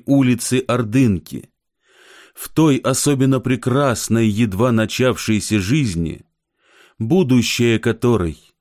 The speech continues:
представлялось прерванным продолжением счастливых школьных лет. Но эта жалость Эммы — когда она поцеловала ему руку, и этот вроде бы намек на возраст,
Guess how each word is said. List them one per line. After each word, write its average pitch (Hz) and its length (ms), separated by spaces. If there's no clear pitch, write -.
представлялось 135 800
прерванным 127 640
продолжением 120 800
счастливых 117 640
школьных 113 600
лет. 107 480
Но 117 260
эта 117 260
жалость 107 800
Эммы — 101 580
когда 104 480
она 104 160
поцеловала 101 720
ему 95 340
руку, 110 520
и 113 140
этот 120 300
вроде 110 400
бы 104 160
намек 110 460
на 104 120
возраст, 98 840